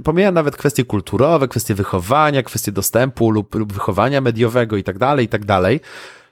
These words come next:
Człowieka różnią między sobą różnice indywidualne. I różnice indywidualne są właśnie tym, gdzie leży największa porażka i największy sukces nasz, nas wszystkich. Istnieje taka anegdota, ja ją znam apokryficznie, że jest z branży,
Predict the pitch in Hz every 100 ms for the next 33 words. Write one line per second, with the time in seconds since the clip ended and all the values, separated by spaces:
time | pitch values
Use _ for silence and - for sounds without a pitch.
0 | - - 156 240 196 180 185 170 160 _
1 | 123 123 113 117 131 123 113 113 _ _
2 | _ _ _ _ _ _ - 131 127 131
3 | 120 113 101 101 78 76 - 120 135 208
4 | 233 190 160 139 127 139 156 151 - 131
5 | 117 131 127 113 147 151 120 123 127 123
6 | 113 107 131 - 123 113 120 - 117 104
7 | 101 107 - 101 107 - 101 - 95 92
8 | 95 - _ 110 104 - - 104 - -
9 | - - _ _ _ - - - - -
10 | 139 - 240 233 196 170 147 123 123 185
11 | 190 160 147 139 131 139 131 127 - 120
12 | - 139 - 120 110 110 117 104 107 117
13 | 120 117 107 110 107 104